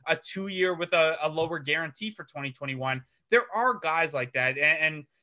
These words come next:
you know, the Raptors have been pretty good at finding them. The, the tough part is finding them before they get expensive, and then you're not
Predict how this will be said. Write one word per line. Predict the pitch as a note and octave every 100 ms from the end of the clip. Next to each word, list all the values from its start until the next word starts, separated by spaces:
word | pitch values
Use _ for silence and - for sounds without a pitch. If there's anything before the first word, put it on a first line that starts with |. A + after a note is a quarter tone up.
| _
you | E3+
know, | D#3+
the | E3
Raptors | E3 F#3+ A3 G3+
have | F3+
been | F#3
pretty | - D3+
good | D3+ D3+ D3+
at | D3 C#3+
finding | - C3+ C#3 C#3+ C#3+
them. | C#3 D3 D3
The, | D#3 D3
the | D3
tough | - G3 -
part | F#3
is | E3+ -
finding | D3+ D#3 D#3
them | D3 C3+
before | C3 D3+ D3+
they | D3+
get | C#3+
expensive, | C3+ - E3 E3 C3+ C3
and | C3
then | C3+
you're | C#3
not | C#3 C#3